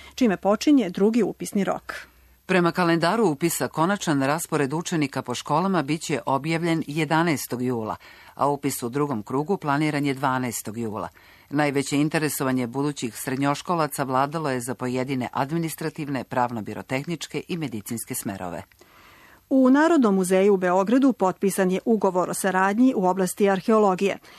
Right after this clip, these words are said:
Speaker 1: jedna od najvećih stranih investicija u Srbiji u toj oblasti. Projekat Razvoj metalurgije u Evroaziji finansira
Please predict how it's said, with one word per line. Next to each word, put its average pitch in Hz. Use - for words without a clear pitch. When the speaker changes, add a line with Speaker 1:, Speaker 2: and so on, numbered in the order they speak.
Speaker 1:
jedna 190
od 185
najvećih 262
stranih 208
investicija 190
u 175
Srbiji 220
u 202
toj 180
oblasti. -
Projekat 240
Razvoj 185
metalurgije 196
u 190
Evroaziji 202
finansira 240